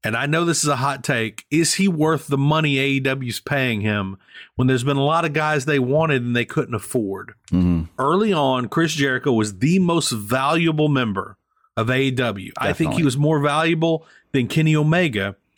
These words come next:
Speaker 2: Mm-hmm.
Speaker 1: 'cause when they're a new company, they ha-, I,
Speaker 2: Yes.
Speaker 1: it, it made me mad for a brief second before I realized they had to put the belt on him. So they have
Speaker 2: Absolutely.
Speaker 1: an established champion.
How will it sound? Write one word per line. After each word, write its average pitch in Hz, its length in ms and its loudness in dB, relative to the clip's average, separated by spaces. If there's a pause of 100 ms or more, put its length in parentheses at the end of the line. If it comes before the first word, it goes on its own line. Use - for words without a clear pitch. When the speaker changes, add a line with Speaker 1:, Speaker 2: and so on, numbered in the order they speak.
(120)
Speaker 2:
Mm-hmm. 92 300 4
Speaker 1:
'cause 139 320 2
when 127 140 2
they're 135 200 2
a 113 80 -2
new 139 340 2
company, 156 500 0
they 113 180 0
ha-, - 280 -8 (460)
I, 131 80 -4
Speaker 2:
Yes. - 440 -2
Speaker 1:
it, 135 60 0
it 120 80 -2
made 135 220 2
me 135 100 2
mad 135 420 0
for 123 160 0
a 107 60 -4
brief 143 360 0
second 156 360 -2
before 156 220 0
I 151 60 2
realized 127 540 0 (160)
they 104 100 -6
had 139 220 -2
to 143 60 -2
put 160 180 -2
the - 60 -4
belt 123 320 -2
on 127 120 -2
him. 120 80 -2
So 131 140 -2
they 123 60 2
have 95 140 0
Speaker 2:
Absolutely. 90 280 0
Speaker 1:
an 135 80 -2
established 165 340 -2
champion. 147 680 0